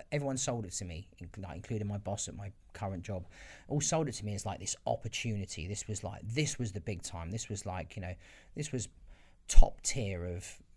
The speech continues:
a place to work in, in the area that I live in. Um, and it wasn't. You know, my job was essentially to fold shirts and sell Mars bars and clean people's golf clubs. Now,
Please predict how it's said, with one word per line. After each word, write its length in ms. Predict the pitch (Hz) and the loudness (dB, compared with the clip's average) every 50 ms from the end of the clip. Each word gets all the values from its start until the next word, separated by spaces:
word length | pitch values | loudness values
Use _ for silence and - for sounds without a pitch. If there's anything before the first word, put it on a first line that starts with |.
| - - - - - - - - - - | -20 -20 -20 -20 -20 -20 -20 -20 -20 -18
a 60 | - | -14
place 300 | - - 123 101 95 - | -8 -6 -4 -4 -4 -6
to 80 | - 107 | -8 -8
work 360 | 90 107 98 82 85 - - | -6 -4 -4 -4 -4 -6 -8
in, 220 | 95 90 90 90 69 | -10 -8 -8 -8 -10
in 180 | 80 98 92 | -10 -10 -10
the 120 | 90 95 95 | -8 -8 -8
area 260 | 95 92 85 87 87 | -8 -8 -8 -8 -8
that 100 | 87 80 | -10 -10
I 140 | - 92 92 | -8 -8 -8
live 160 | 87 85 85 | -8 -8 -10
in. 160 | 73 - 82 - - - - - - - - - | -10 -12 -14 -16 -18 -20 -20 -20 -20 -20 -14 -10
Um, 440 | 90 90 90 90 90 90 90 90 87 - - - - - - - - | -10 -8 -8 -8 -8 -8 -10 -10 -12 -16 -20 -20 -20 -20 -20 -14 -12
and 880 | 101 95 92 92 90 90 92 92 92 92 90 87 87 87 87 90 - - - - - - - - - - - - - - - - - - - - - - - - - - - - - - | -10 -10 -8 -8 -8 -8 -8 -8 -8 -8 -8 -8 -8 -8 -10 -12 -14 -18 -20 -20 -20 -20 -20 -20 -20 -20 -20 -20 -20 -20 -20 -20 -20 -20 -20 -20 -20 -20 -20 -20 -20 -20 -20 -20 -16 -12
it 160 | - 113 92 | -10 -10 -8
wasn't. 400 | 101 107 107 - - 107 131 131 - - - - - - - - - - - - - - - - - - | -8 -10 -8 -8 -8 -8 -8 -10 -12 -20 -20 -20 -20 -20 -20 -20 -20 -20 -20 -20 -20 -20 -20 -20 -12 -10
You 80 | 107 | -8
know, 240 | 101 95 90 92 92 - | -6 -6 -6 -6 -6 -6
my 140 | 113 110 104 | -6 -6 -6
job 300 | 101 - 110 95 90 98 | -4 -4 -4 -4 -4 -6
was 140 | 101 92 - | -8 -10 -8
essentially 460 | - - - 92 90 - - 92 87 - | -8 -8 -6 -6 -8 -8 -8 -10 -10 -8
to 100 | - - | -10 -10
fold 320 | - - 95 92 90 87 | -6 -4 -4 -4 -4 -6
shirts 460 | - - 98 92 95 95 - - - | -6 -6 -4 -4 -4 -6 -8 -8 -10
and 100 | 98 92 | -8 -6
sell 220 | - - 107 95 92 | -4 -4 -4 -4 -4
Mars 320 | 92 92 92 90 90 87 | -4 -6 -6 -6 -6 -6
bars 320 | - 90 90 90 90 - | -6 -6 -6 -6 -6 -6
and 100 | 95 92 | -8 -10
clean 280 | - - 101 95 90 90 | -8 -8 -8 -8 -8 -8
people's 340 | - 95 85 - 85 85 - | -8 -8 -8 -8 -8 -8 -6
golf 240 | - 95 98 98 - | -4 -6 -6 -6 -8
clubs. 340 | - 82 78 - - - - - - - - - - - - - - - - - - | -10 -10 -10 -10 -14 -18 -20 -20 -20 -20 -20 -20 -20 -20 -20 -20 -20 -20 -20 -14 -10
Now, 380 | 107 104 107 110 110 107 110 | -6 -6 -4 -4 -4 -6 -8